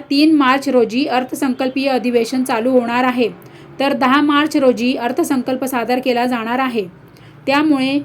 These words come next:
या अर्थसंकल्पात महायुती सरकार लाडक्या बहिणींना मिळणाऱ्या भत्त्याची रक्कम एकवीसशे रुपयांवर केणा-, नेणार का, याकडे सर्वांचेच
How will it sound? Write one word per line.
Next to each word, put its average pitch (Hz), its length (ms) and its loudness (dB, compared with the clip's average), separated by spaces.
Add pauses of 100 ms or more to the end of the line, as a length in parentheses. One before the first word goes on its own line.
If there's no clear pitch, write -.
या 254 200 -2
अर्थसंकल्पात 254 840 0 (120)
महायुती 277 580 0
सरकार 247 460 0 (320)
लाडक्या 233 400 -2
बहिणींना 262 580 0 (340)
मिळणाऱ्या 247 720 2
भत्त्याची 262 640 -2
रक्कम 247 420 0 (380)
एकवीसशे 294 500 0
रुपयांवर 254 460 -2
केणा-, 254 380 -6
नेणार 247 380 0
का, 247 280 0 (480)
याकडे 262 560 2 (180)
सर्वांचेच 262 800 -2